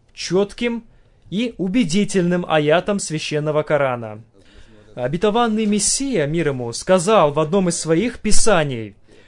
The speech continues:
а, что между вами, мусульманами Ахмади, и другими мусульманами, а, в отношении вероучения нет никаких расхождений.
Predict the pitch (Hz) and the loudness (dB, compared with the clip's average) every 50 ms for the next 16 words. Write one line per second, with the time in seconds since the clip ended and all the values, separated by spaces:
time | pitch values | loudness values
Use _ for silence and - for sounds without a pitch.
0 | _ - - - 139 139 139 - - 190 185 190 208 202 180 139 165 175 147 165 | _ -14 -8 -4 -4 -4 -4 -4 -2 -2 0 2 2 2 0 0 -2 -4 -2 -2
1 | 220 262 262 220 185 131 120 120 - - 156 160 - - 196 190 185 202 190 170 | -2 -2 -2 -2 -4 -4 -6 -8 -10 -10 -8 -6 -4 -2 -2 0 0 0 0 0
2 | 170 160 156 151 151 151 - - - 165 151 147 127 165 220 240 196 - - - | -2 -2 -2 -2 -2 -4 -4 -4 -4 -2 -2 -2 -4 -4 -6 -6 -6 -8 -10 -16
3 | - - - - - - - 151 175 170 254 262 196 226 233 214 190 180 165 160 | -20 -20 -20 -20 -18 -8 -4 -2 -2 0 0 -2 0 0 0 0 0 0 0 -2
4 | 170 - - 170 160 151 165 208 240 240 240 233 220 220 214 214 - - _ - | -4 -2 -2 0 0 0 0 -2 -2 -2 -4 -4 -4 -4 -6 -8 -12 -18 _ -20
5 | - - - 123 123 143 180 180 185 202 196 - - 240 262 254 226 226 220 214 | -20 -10 -6 -4 0 0 0 2 2 0 -2 -2 -2 -2 0 0 0 0 0 0
6 | 196 165 208 190 185 180 180 175 - - 202 233 262 269 240 240 233 220 214 - | 0 2 2 2 2 2 0 -2 -4 -4 -4 -2 -2 -2 -2 -2 -2 -2 -4 -6
7 | - - - - - 135 139 156 196 254 269 - - - - 156 - 135 175 156 | -12 -20 -20 -14 -10 -6 -2 0 0 0 0 -2 -6 -10 -6 -4 -4 -2 -2 -4
8 | - 151 185 202 - 180 170 165 - - 180 170 135 120 120 139 147 139 131 123 | -2 -4 -6 -6 -2 -2 -2 -2 0 -2 -2 -2 -2 -4 -8 -8 -6 -6 -6 -6
9 | 120 113 107 101 | -8 -10 -12 -14